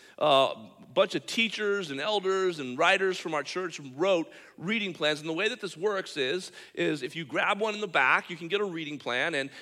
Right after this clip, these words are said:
and basically the text that I re-, that I preach through on a Sunday, um, is broken down verse by verse, and you can actually dig in deeper and spend the whole week engaging with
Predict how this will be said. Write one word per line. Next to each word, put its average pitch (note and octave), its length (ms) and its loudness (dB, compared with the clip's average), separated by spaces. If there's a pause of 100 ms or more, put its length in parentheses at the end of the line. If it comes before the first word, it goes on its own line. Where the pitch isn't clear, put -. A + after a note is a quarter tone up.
and D#3 100 -4
basically F3 360 0
the D3+ 100 0
text - 500 -2
that A3 160 2
I F3 120 4
re-, D3+ 320 -4
that C#3+ 140 0
I E3 200 -2
preach A#3+ 380 -6
through D3 420 -2 (260)
on D#3+ 200 0
a D3+ 40 -4
Sunday, F#3+ 720 2 (200)
um, D#3+ 180 2
is D#3 120 -6
broken G#3 520 2
down E3+ 280 4
verse F3 300 -2
by A3 220 -2
verse, C#3+ 340 -2
and D#3 100 -8
you E3+ 80 -10
can F3 160 -2
actually F3 360 -2
dig G3+ 480 -4
in A3 220 -2
deeper E3 520 0 (200)
and F3+ 140 -4
spend G3+ 260 -4
the E3 100 0
whole D4 500 2
week A3 440 -4
engaging G3 720 0
with F3+ 240 -2